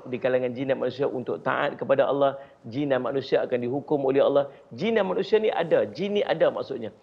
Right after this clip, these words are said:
Dan jin ini, Salih Al-Muhammad, di kalangan jin ini ada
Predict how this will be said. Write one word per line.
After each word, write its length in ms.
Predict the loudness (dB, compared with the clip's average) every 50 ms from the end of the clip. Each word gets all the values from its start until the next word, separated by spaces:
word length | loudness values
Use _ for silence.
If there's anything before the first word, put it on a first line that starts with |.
| _ _ _
Dan 400 | -6 2 2 4 4 2 0 -4
jin 160 | -4 -4 -4
ini, 320 | -4 -4 -4 -4 -4 -2 0
Salih 240 | 0 0 0 0
Al-Muhammad, 320 | 0 0 -2 -2 -2 -2 -2
di 80 | -2
kalangan 400 | 0 2 2 2 4 2 0 -2
jin 160 | -2 -4 -4 -4
ini 240 | -2 -2 -2 -2 -2 -4 -10 -20 _ _ 0
ada 320 | 0 0 2 2 0 0